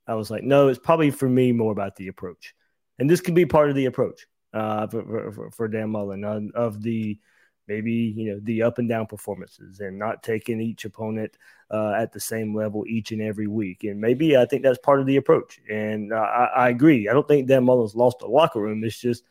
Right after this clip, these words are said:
his approach, I think, has trickled down, uh, trickled down to the players, uh, just a bit. So showing up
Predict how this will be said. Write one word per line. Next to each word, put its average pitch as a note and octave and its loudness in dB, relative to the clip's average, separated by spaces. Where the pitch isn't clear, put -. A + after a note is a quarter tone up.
his C3+ 0
approach, D3+ 4
I A#2 2
think, A#2+ -2
has A#2 -4
trickled B2 -4
down, F#2+ -4
uh, A2 -2
trickled A#2+ -2
down B2 2
to B2+ -4
the A#2+ -2
players, A#2+ -4
uh, G#2+ 0
just G#2+ -10
a G#2+ -14
bit. G2 -8
So A2 -4
showing D3+ 6
up D#3 6